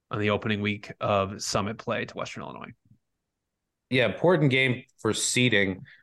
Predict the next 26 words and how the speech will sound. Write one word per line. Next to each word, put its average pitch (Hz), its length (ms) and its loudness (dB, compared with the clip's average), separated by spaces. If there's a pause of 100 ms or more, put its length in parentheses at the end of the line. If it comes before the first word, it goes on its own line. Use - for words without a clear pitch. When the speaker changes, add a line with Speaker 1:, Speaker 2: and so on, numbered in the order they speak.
(180)
Speaker 2:
And, 95 340 -2 (240)
and 98 320 0
Western 131 260 2
Illinois, 107 280 4
yeah, 92 100 4
Trent 170 280 0
Massner 123 360 0
is 101 100 0
amazing. 113 600 2 (420)
He 117 120 -4
can 120 120 0
always 110 260 4
go 98 140 0
ba-, - 300 0 (240)
bananas, 110 500 0
but 98 160 -2
yeah, 98 280 2
I, 113 80 0
I 120 40 2
do, 117 180 2
I 113 200 2
do 110 220 0
agree. 101 200 0
I 95 120 2
like 110 360 0
the, 92 220 -6